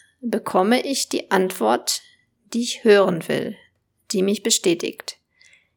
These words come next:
Ja, ich kann der K I Instruktionen geben, das nicht zu tun, sie anweisen, mir auch Kontraargumente zu geben, aber selbst hier passt sie sich an.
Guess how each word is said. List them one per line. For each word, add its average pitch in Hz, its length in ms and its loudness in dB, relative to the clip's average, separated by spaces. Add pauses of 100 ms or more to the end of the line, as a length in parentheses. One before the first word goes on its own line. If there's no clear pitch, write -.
(420)
Ja, 214 600 4
ich 247 220 -2
kann 202 320 2
der 269 140 4
K 269 280 0
I 208 400 -4 (120)
Instruktionen 190 1160 2
geben, 285 300 0 (540)
das - 200 -4
nicht 170 280 -4
zu 285 80 -2
tun, 349 300 2 (760)
sie - 340 -2
anweisen, 208 880 4
mir 175 180 -4
auch - 180 -10 (240)
Kontraargumente 254 1300 0
zu - 200 -4
geben, 339 520 -2 (720)
aber 240 240 4
selbst 226 440 2
hier 226 540 -2 (360)
passt - 440 2
sie - 100 0
sich - 340 -4
an. 202 260 -4